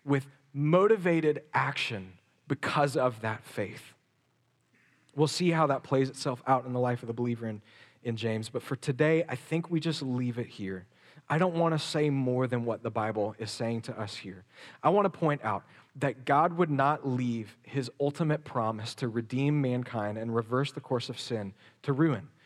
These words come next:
He wouldn't do it. He wouldn't leave it to chance. No amount of disobedience by men that we've seen thus far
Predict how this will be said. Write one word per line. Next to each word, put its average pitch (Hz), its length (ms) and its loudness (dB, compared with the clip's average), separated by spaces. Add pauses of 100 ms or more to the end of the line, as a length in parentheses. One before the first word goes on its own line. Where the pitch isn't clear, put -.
He 175 120 -2
wouldn't 170 260 4
do 175 140 6
it. 110 100 -2
He - 100 -2
wouldn't 147 360 0
leave 151 180 2
it 143 80 -2
to 135 80 -8
chance. 123 420 -4 (300)
No 175 380 4
amount 175 380 4
of 147 120 0
disobedience 143 640 2
by 135 220 2
men 123 320 2
that 117 140 -4
we've 123 140 -2
seen 120 340 -2
thus 123 200 0
far 107 400 0